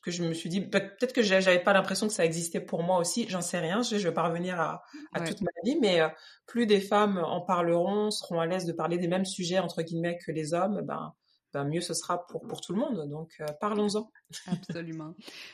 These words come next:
Speaker 2: Merci Joëlle. Où, où on peut te trouver, où tu préfères que les gens, euh, soit consomment ton contenu ou regardent, euh, euh, ce que t'as à offrir, c'est quoi tes plateformes préférées ?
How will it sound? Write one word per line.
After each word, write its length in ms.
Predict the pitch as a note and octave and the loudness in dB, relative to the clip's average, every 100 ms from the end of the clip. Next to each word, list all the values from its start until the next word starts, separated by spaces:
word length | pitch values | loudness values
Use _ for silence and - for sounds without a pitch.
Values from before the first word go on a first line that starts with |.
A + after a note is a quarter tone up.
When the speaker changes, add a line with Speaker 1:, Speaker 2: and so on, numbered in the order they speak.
| - | 0
Speaker 2:
Merci 260 | F#3 F#3+ | 2 4
Joëlle. 300 | B3 G3+ A3 | 6 8 8
Où, 160 | A#3+ C#4 | 6 2
où 140 | - D4 | 8 10
on 120 | C4 | 10
peut 380 | C4 B3 B3+ C4 | 8 8 10 8
te 100 | - | 6
trouver, 440 | G3 - F#3+ A3+ | 4 2 6 8
où 120 | B3+ C#4+ | 10 10
tu 160 | - | 8
préfères 500 | - A3 G#3+ G#3 A3+ | 0 0 2 0 2
que 80 | - | 0
les 160 | F#3+ F3+ | 0 0
gens, 460 | F3+ F#3+ G3+ G3+ - | 2 4 4 4 2
euh, 480 | F3+ E3+ E3 D#3+ D3+ - _ _ | 2 2 2 0 -2 -6 _ _
soit 220 | - - | 0 2
consomment 400 | F3+ F3+ E3 F#3+ | 4 2 4 4
ton 120 | F#3 E3+ | 4 2
contenu 540 | - E3 G3+ G#3 G#3+ | 2 4 6 6 6
ou 120 | G3 | 4
regardent, 500 | E3 D#3+ D#3+ D#3+ E3 | 2 0 0 0 0
euh, 200 | D#3 D3+ - - - - E3 | 0 0 -4 -14 -20 -8 -2
euh, 280 | D#3+ D3+ | 2 2
ce 120 | D3+ - | 0 0
que 60 | |
t'as 260 | E3 D#3+ D#3 | 0 2 2
à 60 | |
offrir, 600 | D#3 - - F#3+ G3 F#3+ - | 0 -2 0 4 4 2 -2
c'est 120 | - | -10
quoi 160 | - F3+ | -6 -4
tes 120 | F3+ | -4
plateformes 440 | E3+ D#3+ - D#3+ | -4 -6 -4 -4
préférées ? 520 | E3 - - D3+ E3 | -4 -6 -8 -8 -8